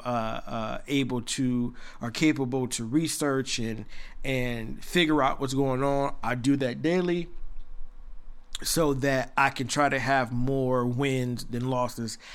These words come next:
as it results to my down days and my up days. So I hope you guys all are good. I hope that,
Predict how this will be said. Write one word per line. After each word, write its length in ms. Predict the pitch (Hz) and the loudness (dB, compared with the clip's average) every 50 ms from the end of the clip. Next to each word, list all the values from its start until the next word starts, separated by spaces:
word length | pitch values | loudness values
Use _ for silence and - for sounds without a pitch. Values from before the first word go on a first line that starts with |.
| - - - | -16 -10 -4
as 220 | - 110 127 123 | -2 0 0 0
it 60 | 131 117 | 0 0
results 440 | 127 123 107 131 127 123 113 - - - - - | 0 0 0 0 0 0 -2 -4 -4 -4 -4 -2
to 460 | 131 123 123 120 120 117 117 113 - - - - - - - | 0 0 2 2 0 0 -2 -2 -4 -8 -12 -14 -16 -10 -6
my 160 | 120 123 127 | -4 -2 -2
down 420 | 127 120 143 143 135 123 127 127 | 0 2 2 2 2 2 0 0
days 540 | 120 120 117 117 117 113 113 110 110 - - - - | 0 0 0 0 0 0 0 -2 -4 -6 -8 -8 -6
and 100 | 120 113 | -4 -4
my 120 | 113 113 | -4 -4
up 340 | 98 - 113 107 101 - - | -4 -4 -4 -6 -6 -6 -8
days. 360 | - 120 123 - - 180 - - | -6 -6 -6 -6 -8 -8 -10 -8
So 320 | - - 233 107 - - - - - - - - | -4 -2 -2 -2 -2 -4 -8 -12 -12 -12 -8 -6
I 60 | 104 | -2
hope 320 | 110 127 139 139 135 - 127 | 0 2 2 0 0 -2 -2
you 60 | 127 | 0
guys 340 | 120 135 127 127 131 117 123 | 0 2 2 0 0 -2 -2
all 340 | - 135 131 131 127 120 | -2 0 0 2 0 0
are 100 | 120 120 | -2 -6
good. 540 | 113 107 - 151 160 170 175 175 170 165 - - | -6 0 2 4 6 6 6 6 6 4 2 0
I 120 | 120 117 | -2 -4
hope 320 | - - 143 147 147 135 - 120 117 | -2 0 0 0 0 0 -2 -4 -4
that, 400 | 127 131 127 123 120 120 113 107 | -2 0 0 0 -2 -2 -4 -8